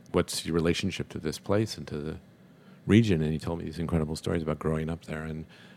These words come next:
I said, "Well, are you willing to be part of this piece and explore that as part of the story of the documentary?" And he said, "Yeah."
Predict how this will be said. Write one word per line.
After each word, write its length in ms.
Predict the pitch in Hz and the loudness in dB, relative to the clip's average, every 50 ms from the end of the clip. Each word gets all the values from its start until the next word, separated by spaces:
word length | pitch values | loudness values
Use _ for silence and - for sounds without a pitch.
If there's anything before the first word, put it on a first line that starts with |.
| - - - - | -20 -20 -10 -6
I 60 | 90 87 | -6 -2
said, 180 | - 98 92 | 0 0 0
"Well, 240 | 92 92 90 90 87 | 2 2 2 4 4
are 80 | 85 87 | 4 4
you 360 | 87 85 90 87 85 82 82 - - - - - - - - - - - - - | 4 4 4 4 2 0 -4 -8 -14 -20 -20 -20 -20 -20 -20 -20 -20 -20 -14 -6
willing 160 | 95 95 98 92 | -4 -2 -2 -2
to 60 | 85 | -2
be 120 | 90 87 | -2 -4
part 220 | - - 87 85 85 | -2 0 0 0 0
of 60 | 80 | 0
this 160 | 82 80 - | -2 -4 -4
piece 400 | - - 98 95 90 82 - - | -4 -4 -2 -2 -2 -2 -4 -4
and 120 | 82 80 | -2 -2
explore 380 | 80 - - - 135 147 160 151 | -2 -4 -4 0 2 4 4 4
that 180 | - 76 71 71 | 4 2 0 0
as 60 | - - | -2 -6
part 260 | - - 73 78 73 76 | -8 -8 -8 -6 -6 -8
of 120 | 73 73 | -10 -10
the 80 | 82 78 | -8 -10
story 420 | - - - 95 90 80 76 76 | -8 -2 2 4 4 4 4 2
of 80 | 71 67 | -2 -4
the 60 | 69 | -6
documentary?" 680 | - 78 65 65 - - - 73 73 76 71 69 69 | -6 -6 -6 -6 -8 -8 -8 -8 -8 -8 -8 -10 -8
And 100 | 65 69 | -8 -8
he 60 | 78 | -8
said, 240 | - - - 78 82 | -8 -8 -6 -4 -2
"Yeah." 200 | 95 104 87 | 0 0 0